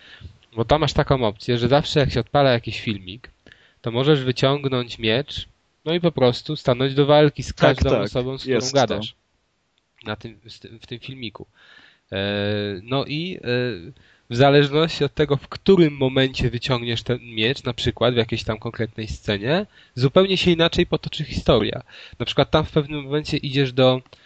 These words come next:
Speaker 1: idzie, tam zaprasza cię, znaczy idziesz do takiego, do jednej z tej frakcji, o której mówiłem i tam cię zapraszałem na taki turniej, żebyś dowiódł swoich umiejętności. No i ten, tam jakiś twój pan, czy, czy, czy, czy pan tego, tego miejsca mówi ci, że tam,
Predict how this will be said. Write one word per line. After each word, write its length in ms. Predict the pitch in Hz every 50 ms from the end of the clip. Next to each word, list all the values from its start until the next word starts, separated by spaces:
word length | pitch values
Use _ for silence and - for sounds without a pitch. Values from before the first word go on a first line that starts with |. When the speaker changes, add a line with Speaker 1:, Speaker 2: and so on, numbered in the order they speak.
| _ _ _ _ _ _
Speaker 1:
idzie, 280 | - 127 120 131 131 - - 127 117 117 -
tam 140 | - 127 117
zaprasza 380 | 120 - - 131 127 - - 123
cię, 100 | - - - -
znaczy 220 | - 120 - - 151
idziesz 180 | 135 131 120
do 120 | 113 117 110
takiego, 600 | - 113 - - 120 110 113 110 110 110 - -
do 100 | 113 117
jednej 300 | 120 120 117 117 117 117
z 80 | -
tej 120 | - 113 104
frakcji, 440 | - 120 120 - 120 - - 117 101
o 20 |
której 360 | - - 110 104 104 107 104 - 107 92 104
mówiłem 480 | 110 107 101 104 110 131 151 170 175
i 80 | 170 160
tam 200 | - 156 156 151
cię 120 | - 151
zapraszałem 480 | 143 143 - - 120 - - 139 131 131
na 100 | 131 120
taki 260 | - 117 113 - 123
turniej, 480 | 113 - 123 120 113 110 110 104 104 101
żebyś 300 | 104 104 104 104 107 120
dowiódł 400 | 117 110 120 117 110 110 104 -
swoich 340 | - - - 113 110 107 107
umiejętności. 800 | 110 110 107 101 101 - _ - 98 92 - - - - - - _ _ - - - - - - _ _ _ _
No 140 | - 135 160
i 100 | 180 190
ten, 160 | - 156 139 135 135 135 131 127 123 _ _ _ _ _ 113 110 _ _ _ _ -
tam 140 | 131 127 127
jakiś 320 | 127 123 - - 123 - -
twój 280 | - - 123 117 107
pan, 420 | - - 117 117 120 127 127 127 127
czy, 160 | - - 107 104
czy, 240 | - - 107 104
czy, 160 | 104 - 107 104
czy 160 | - - 101
pan 240 | - 110 110 110 107
tego, 360 | - 104 98 98 98 95 92
tego 260 | - - 98 98 98
miejsca 420 | 101 110 117 123 123 - - 113
mówi 340 | 107 113 127 127 120 123 120
ci, 300 | - - - 131 131 131 -
że 140 | 123 110
tam, 360 | 110 110 - 107 107 110 110